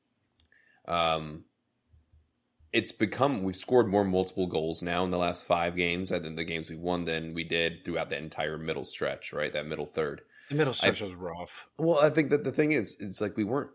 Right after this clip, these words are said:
Speaker 1: the rest of the West was kinda sucked, so we got to float there, but we just weren't scoring. We weren't scoring the way we should. But the fact that we didn't plummet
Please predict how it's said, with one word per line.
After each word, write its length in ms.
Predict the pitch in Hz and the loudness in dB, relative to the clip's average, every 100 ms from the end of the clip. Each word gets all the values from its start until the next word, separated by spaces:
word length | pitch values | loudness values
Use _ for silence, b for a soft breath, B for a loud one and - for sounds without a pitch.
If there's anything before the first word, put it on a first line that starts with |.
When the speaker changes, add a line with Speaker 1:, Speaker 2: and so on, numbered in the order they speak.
| _ _ _ | _ _ _
Speaker 1:
the 200 | 101 92 | -12 -2
rest 220 | 107 127 | 0 0
of 20 | - | 2
the 80 | |
West 360 | 139 117 - - | 2 4 2 -4
was 120 | 107 | -10
kinda 220 | - 110 104 | -6 -2 0
sucked, 280 | - 85 | 2 0
so 80 | - | 0
we 40 | 90 | -2
got 140 | 95 | -2
to 60 | 104 | -4
float 360 | - 95 90 | 2 4 4
there, 320 | 90 76 78 b b b b | 2 0 -2 b b b b
but 60 | 107 | 0
we 120 | 113 | 2
just 200 | 120 156 | 2 0
weren't 240 | 135 110 - | 0 0 -2
scoring. 760 | - - - 92 90 82 - - - | -4 -4 0 0 0 -2 -8 -18 -4
We 120 | 92 | -2
weren't 200 | 104 120 | 0 -2
scoring 280 | - 107 101 | -2 0 2
the 60 | |
way 80 | 95 | 2
we 120 | 92 | 0
should. 420 | 92 - 82 73 - b b b - | -2 -2 -2 -2 -10 b b b -8
But 100 | 101 | -4
the 60 | |
fact 360 | - 107 127 - | 2 4 4 4
that 120 | 117 | 2
we 120 | 95 | 2
didn't 400 | 82 87 87 82 | 0 -2 -4 -8
plummet 580 | - - 82 90 - - | -16 -10 -6 -4 -4 -6